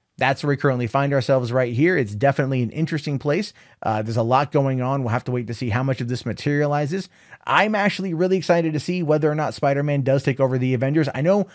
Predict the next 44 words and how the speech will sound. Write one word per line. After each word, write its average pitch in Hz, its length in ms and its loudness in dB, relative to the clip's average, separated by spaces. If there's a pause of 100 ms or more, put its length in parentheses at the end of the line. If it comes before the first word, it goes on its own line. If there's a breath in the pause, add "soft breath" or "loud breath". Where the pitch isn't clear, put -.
(240 loud breath)
there 151 160 6
are 131 80 4
people 233 320 0
out 202 200 4
there 180 280 2 (140 soft breath)
who 143 100 0
wanna 139 300 2
just 120 240 -2
keep - 220 0
him 160 200 2
ground 139 400 0
level, 135 260 2
your 113 140 0
friendly 139 400 0
neighborhood 123 380 2
Spider-Man, 113 720 0 (260 loud breath)
and 104 140 -2
they 104 80 0
don't 139 260 4
like 156 200 2
the, 123 180 -2 (120)
the, 110 200 -2
the, 117 220 -2
the 107 180 -2
new 147 160 4
Marvel 147 320 2
version 123 340 -2
of 120 140 2
it. 113 160 0 (320 soft breath)
But 151 420 4
I 143 140 2
think 202 260 0
there's 170 140 2
a 175 60 6
lot 143 340 0
more 226 300 6
people 160 360 4
out 139 220 4
there 127 240 2
that 131 180 2
really 196 380 2
enjoy 196 540 2
the 165 120 2
heart 160 420 0